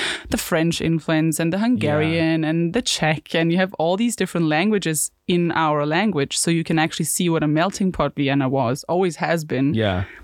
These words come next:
Speaker 1: Makes you also aware of, hey, this is how Vienna is. We
Speaker 2: Yeah.
Speaker 1: always have been multiculti. We have always been a melting pot. This is our culture
Speaker 2: Yeah.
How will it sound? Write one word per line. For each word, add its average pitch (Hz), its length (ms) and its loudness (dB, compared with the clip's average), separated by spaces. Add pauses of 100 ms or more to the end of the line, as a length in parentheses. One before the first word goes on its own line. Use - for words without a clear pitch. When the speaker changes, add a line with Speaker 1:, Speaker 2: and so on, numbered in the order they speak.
(220)
Speaker 1:
Makes 175 220 -2
you 170 120 0
also 156 260 0
aware 151 320 2
of, 147 260 -4 (120)
hey, 175 320 0 (260)
this - 240 2
is 156 160 -2
how 160 180 0
Vienna 147 600 0 (520)
is. 185 400 0
We 151 180 -2
Speaker 2:
Yeah. 131 120 2
Speaker 1:
always 185 300 0
have 143 200 0
been 147 220 0
multiculti. 151 600 -2
We 151 120 2
have 147 220 2
always 226 320 0
been 185 160 0
a 147 40 2
melting 147 360 0
pot. 143 240 -2
This 165 160 0
is 254 120 0
our 123 220 0
culture 190 720 0
Speaker 2:
Yeah. 101 220 0